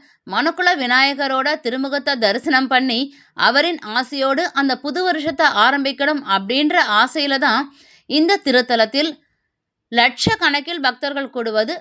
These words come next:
வழக்கமா இருக்கு. பிரம்மோற்சவம் ஆவணி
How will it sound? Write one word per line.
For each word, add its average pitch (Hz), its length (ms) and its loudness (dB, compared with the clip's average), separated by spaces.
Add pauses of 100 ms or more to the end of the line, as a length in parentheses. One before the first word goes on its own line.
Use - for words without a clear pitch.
வழக்கமா 214 640 0
இருக்கு. 202 380 -4 (1400)
பிரம்மோற்சவம் 320 800 0 (260)
ஆவணி 294 360 2